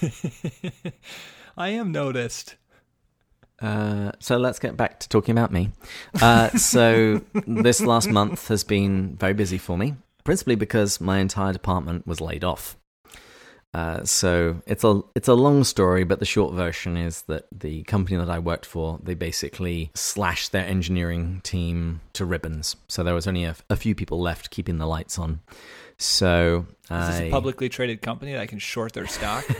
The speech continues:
Speaker 2: <laughs> No, it's privately owned.
Speaker 1: Shoot. <laughs>
Speaker 2: Oh, it's fine, 'cause, uh, I
Speaker 1: I mean, sorry, I'm so sorry, David.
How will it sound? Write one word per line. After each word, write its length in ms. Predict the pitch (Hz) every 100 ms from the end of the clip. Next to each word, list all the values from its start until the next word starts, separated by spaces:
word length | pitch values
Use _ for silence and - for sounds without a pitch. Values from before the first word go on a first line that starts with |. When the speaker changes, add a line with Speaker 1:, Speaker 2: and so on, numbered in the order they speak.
| 104 - 160
Speaker 2:
<laughs> 100 | - 127 - - - - 95 _ - _ - _ - - -
No, 300 | - 92 85
it's 100 | 82 -
privately 520 | 87 80 78 78 76
owned. 300 | 78 73 82 _
Speaker 1:
Shoot. 600 | - - - 123 - - -
<laughs> 60 | 113 110 - - - - - - - - - - - - _ -
Speaker 2:
Oh, 240 | 165 131
it's 180 | 120 113
fine, 480 | - 82 85 85 - -
'cause, 380 | 92 85 -
uh, 220 | 90 85 85
I 340 | 87 87 82 - _ _
Speaker 1:
I 100 | 165
mean, 160 | 165
sorry, 300 | 123 180 175
I'm 140 | 170 165
so 260 | - 160 165
sorry, 380 | 165 170 147
David. 460 | 110 110 110 139